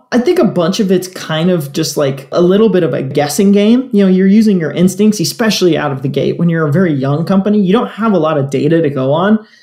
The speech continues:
So you're mostly just using your own product intuition, your own experience as a buyer. You're listening to your customers and saying, like, "Okay, you know, I think at this point in time, if I'm doing these types of things with the product, you know, value's been proven out. And so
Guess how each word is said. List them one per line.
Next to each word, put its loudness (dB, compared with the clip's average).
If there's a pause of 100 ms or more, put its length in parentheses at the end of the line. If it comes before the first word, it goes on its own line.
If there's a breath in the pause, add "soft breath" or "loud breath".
(200 loud breath)
So 2
you're 2
mostly 2
just -2
using 0
your -2
own -2
product -4
intuition, -4 (200 loud breath)
your -4
own 4
experience -2
as -2
a 0
buyer. -4
You're -2
listening 0
to -8
your -2
customers -4
and -2
saying, -2
like, -6
"Okay, 0
you 2
know, -2
I -4
think 0 (500 soft breath)
at -8
this 2
point -2
in -2
time, 0 (280)
if -6
I'm 2
doing 2
these 0
types -6
of -6
things -4
with -4
the -4
product, -4
you 2
know, 0
value's 0
been 0
proven -2
out. -4
And 0
so -2